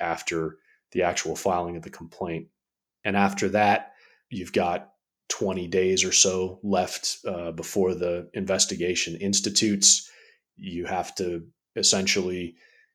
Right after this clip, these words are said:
get organized within a potential joint defense group. If you're, if you've been thrown into a group of, of other respondents, you have to start assessing the substantive merits of the case, get your arms around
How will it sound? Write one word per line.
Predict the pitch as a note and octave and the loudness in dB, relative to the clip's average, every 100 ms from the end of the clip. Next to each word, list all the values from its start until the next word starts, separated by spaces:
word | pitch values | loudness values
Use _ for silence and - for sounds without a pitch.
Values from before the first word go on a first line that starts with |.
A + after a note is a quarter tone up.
| _ | _
get | - G2+ A2+ | 2 2 4
organized | G#2 G2+ G2 G2+ G2+ G2+ G2 | 4 4 4 4 4 2 0
within | - - G2+ F#2 | -2 -4 -4 -2
a | F2 | -4
potential | E2 - G2+ F#2 F2+ | -6 -6 -4 -2 -4
joint | E2 G2+ G2 | 0 0 0
defense | G2 - G#2+ G2+ | -2 -4 0 2
group. | - G#2+ G2+ G2+ | 2 2 -2 -2
If | F2 - | -8 -6
you're, | F2 F2 E2+ E2 _ _ | -6 -4 -4 -8 _ _
if | G2 | -14
you've | F2 E2 | -12 -4
been | F#2 E2+ E2 E3 - - | -2 -2 -4 -8 -12 -20
thrown | - G2+ F#2 F2+ | -6 -4 -2 -2
into | F#2 F#2 - F#2+ F2 F2 E2 _ _ | -4 -2 -2 -2 -4 -8 -12 _ _
a | F2 | -8
group | E2 F#2+ G2 G2 | -6 0 2 2
of, | G2+ F2 - - - | -2 -4 -8 -12 -6
of | F2+ | 2
other | G2 G2 | 4 4
respondents, | F#2+ F2+ - G#2+ G2+ G2+ G2+ G2 - - - - _ | 2 4 4 6 4 2 2 2 2 0 -12 -20 _
you | G2 | -6
have | - | 0
to | |
start | - G#2+ F#2 | 2 4 2
assessing | E2+ - G2 F#2 F#2+ F2+ F2 | 4 4 6 6 4 -2 -4
the | F2+ E2 | -2 -2
substantive | D#2+ - G2+ G2 G2+ G2 F#2+ F2 | 0 4 4 2 0 0 0 -2
merits | F#2 G2 G2 G2 | 2 4 4 2
of | G2 | -4
the | - | -4
case, | G2 - G2 F#2+ - | -6 0 2 2 2
get | - G2 - | 0 -2 -2
your | F2+ | 0
arms | F#2 F#2+ F2+ | -2 0 0
around | F#2+ F#2 F#2 F2+ F2 | -2 -2 -4 -6 -10